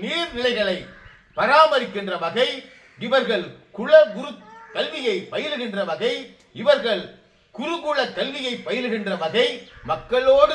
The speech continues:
தொடர்பு வைக்கின்ற வகை, வீடு வாஸ்து சாஸ்திரப்படி எழுப்புகின்ற வகை, திருக்கோயில்கள் செவ்வையாக எழுப்பப்படுகின்ற வகை, இவைகளை எல்லாம் கண்ணுற்ற அத்-, அத்தனை மக்களும்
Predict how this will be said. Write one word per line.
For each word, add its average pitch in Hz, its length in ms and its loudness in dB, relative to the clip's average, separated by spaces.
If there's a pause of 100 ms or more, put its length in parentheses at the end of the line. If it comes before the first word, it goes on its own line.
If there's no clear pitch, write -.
தொடர்பு 240 340 -4
வைக்கின்ற 185 400 -4
வகை, 160 340 -2 (580)
வீடு 262 400 -6 (580)
வாஸ்து 233 460 0
சாஸ்திரப்படி 254 600 0 (280)
எழுப்புகின்ற 214 600 -2
வகை, 214 280 0 (480)
திருக்கோயில்கள் 254 800 2 (240)
செவ்வையாக 269 580 2 (300)
எழுப்பப்படுகின்ற 220 760 -2
வகை, 180 280 -2 (400)
இவைகளை 170 400 -6
எல்லாம் 233 600 2
கண்ணுற்ற 220 500 -6 (600)
அத்-, 185 240 -4 (640)
அத்தனை 196 600 -2
மக்களும் 285 540 0